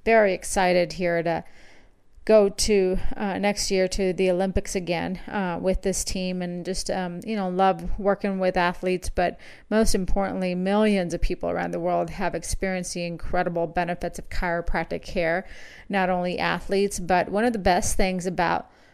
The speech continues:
chiropractic, uh, care is that it's a drug-free and surger-, sh-, surgery-free, uh, path to healing naturally. Uh, people have reported chiropractic benefits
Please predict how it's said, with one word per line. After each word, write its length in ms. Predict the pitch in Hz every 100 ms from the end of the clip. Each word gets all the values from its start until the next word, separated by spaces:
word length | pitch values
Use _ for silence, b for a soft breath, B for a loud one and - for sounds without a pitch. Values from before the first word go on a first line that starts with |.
| b b _ -
chiropractic, 920 | - 202 190 208 180 - 190 - -
uh, 280 | - 190 -
care 500 | - 214 233 233 175
is 460 | - 190 175 175 - B -
that 460 | - 180 202 190 190
it's 240 | 190 185
a 40 | 190
drug-free 840 | 165 185 190 190 - - 202 214
and 140 | 196 185
surger-, 640 | - 202 214 220 214 - -
sh-, 340 | - 226 226
surgery-free, 920 | - 233 240 220 185 - - 185 175 -
uh, 100 | -
path 600 | - - - 233 196 - - 196
to 360 | - 226 196 185
healing 520 | 180 233 226 220 190
naturally. 680 | 170 196 254 - 185 185 190 B B B B -
Uh, 260 | 208 196
people 320 | 202 226 226
have 280 | 226 208 196
reported 500 | 190 - 214 202 196
chiropractic 600 | - 202 185 202 196 180
benefits 500 | 190 190 196 185 -